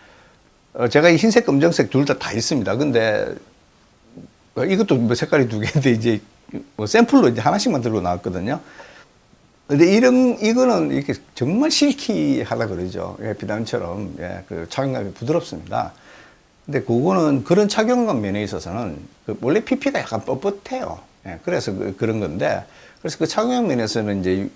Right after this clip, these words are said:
이제 이거보다 조금 못하고요. 또 하나는 이제 요 밴드 부분,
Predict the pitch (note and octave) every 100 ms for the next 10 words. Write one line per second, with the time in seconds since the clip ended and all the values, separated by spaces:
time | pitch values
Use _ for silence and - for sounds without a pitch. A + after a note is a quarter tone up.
0 | - E2+ F2 F#2+ C3+ D3+ A#2 G#2 A#2 F2+
1 | D#2+ - C3+ A#2+ F2 D#2+ - - - -
2 | G3+ A3 A#3+ A#3+ D#3 G#2+ A2 A#2 D#3 C3+
3 | F#3 A#3+ E3+ G#2+ E2 F2 G#2 F#2